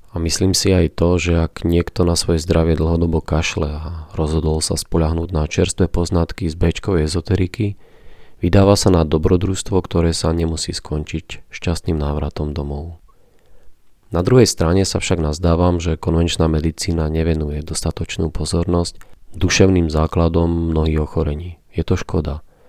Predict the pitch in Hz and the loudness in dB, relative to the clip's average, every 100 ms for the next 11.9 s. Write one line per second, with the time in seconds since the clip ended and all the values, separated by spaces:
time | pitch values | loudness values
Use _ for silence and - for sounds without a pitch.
0 | - - - - 92 92 85 87 101 98 | -20 -20 -6 -2 0 2 2 4 4 6
1 | 101 92 90 - 92 90 85 76 78 76 | 4 2 -2 0 2 2 2 0 0 0
2 | 73 80 85 85 82 82 82 78 80 80 | -2 0 0 0 0 0 0 0 0 0
3 | 80 78 90 104 - 82 87 85 87 - | -2 2 2 2 0 0 2 2 0 0
4 | 87 80 82 - - - 76 80 85 - | -2 -2 -2 -8 -8 -6 -4 -2 -4 -2
5 | 95 98 104 - - - - _ - 104 | -2 0 -4 -10 -18 -20 -20 _ -8 -4
6 | 95 - 101 101 - 95 90 90 90 - | 0 2 4 4 4 2 2 2 0 -2
7 | - 76 76 76 80 82 - 76 - 80 | -4 -4 -2 -2 -2 -2 -6 -6 -4 0
8 | 85 80 - 92 98 117 - - - - | -2 -2 -2 0 0 -2 -10 -20 -20 -8
9 | - 80 78 - - 90 92 85 - 90 | -4 -4 -4 -6 -4 -2 -2 -2 -4 -2
10 | 85 - 92 87 85 82 80 - - 80 | -2 -2 -2 -2 -2 -4 -6 -8 -4 -2
11 | 73 - 78 78 82 73 73 90 - | -2 -4 -4 -4 -4 -6 -8 -12 -16